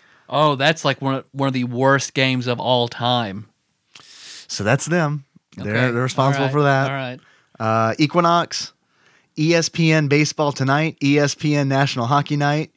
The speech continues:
Speaker 2: E S P N N B A Hang Time ninety-five, E S P N Speed World, E S P N Sunday Night N F L for the Sega C D, Genesis, and S N E S. Extra
Speaker 1: <laughs>
Speaker 2: Innings. These are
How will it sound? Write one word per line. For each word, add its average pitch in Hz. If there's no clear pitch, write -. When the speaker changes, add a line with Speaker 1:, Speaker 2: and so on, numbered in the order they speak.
Speaker 2:
E 147
S 151
P 151
N 147
N 143
B 135
A 131
Hang 135
Time 139
ninety-five, 135
E 143
S 147
P 147
N 135
Speed 139
World, 147
E 151
S 151
P 156
N 151
Sunday 156
Night 147
N 143
F 139
L 151
for 139
the 123
Sega 165
C 185
D, 233
Genesis, 175
and 147
S 135
N 135
E 117
S. 98
Extra 151
Speaker 1:
<laughs> -
Speaker 2:
Innings. 175
These 143
are 139